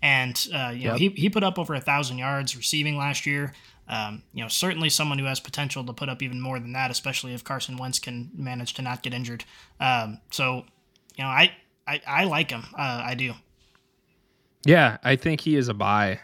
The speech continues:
Speaker 2: if, uh, in a dynasty league. Um, the only concern that I have is maybe some of those owners overvalue him, but,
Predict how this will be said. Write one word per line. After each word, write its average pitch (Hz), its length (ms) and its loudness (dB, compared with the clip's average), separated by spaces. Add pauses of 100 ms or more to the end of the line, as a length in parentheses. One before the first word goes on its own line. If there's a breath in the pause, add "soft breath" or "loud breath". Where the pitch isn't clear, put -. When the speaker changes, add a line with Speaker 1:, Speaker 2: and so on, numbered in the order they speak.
(140)
Speaker 2:
if, - 320 -6
uh, 101 200 0
in 107 140 -4
a 101 40 -4
dynasty 104 500 -2
league. 104 380 -4 (440 loud breath)
Um, 104 560 -4
the 127 140 6
only 117 380 8
concern 113 420 2
that 98 100 4
I 95 60 2
have 107 340 2
is - 540 -4
maybe 110 260 -2
some 110 160 0
of 107 80 -2
those 101 160 -2
owners 104 580 -2
overvalue 107 600 2
him, 156 400 0
but, 120 260 2